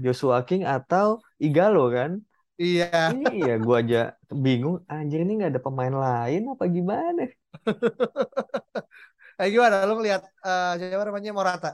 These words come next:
Speaker 1: Hmm, Morata, iya bener sih, kayak somehow sejak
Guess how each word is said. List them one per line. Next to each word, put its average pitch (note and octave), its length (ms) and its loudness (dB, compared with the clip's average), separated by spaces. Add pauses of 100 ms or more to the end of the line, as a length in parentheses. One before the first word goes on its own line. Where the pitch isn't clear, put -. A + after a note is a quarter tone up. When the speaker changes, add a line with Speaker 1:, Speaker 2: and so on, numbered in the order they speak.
(240)
Speaker 1:
Hmm, B2+ 560 -4
Morata, B2+ 800 -2
iya A#2 240 0
bener G3 400 0
sih, D#3+ 240 -4
kayak B2+ 480 -4
somehow E3 560 -2
sejak A2+ 720 -2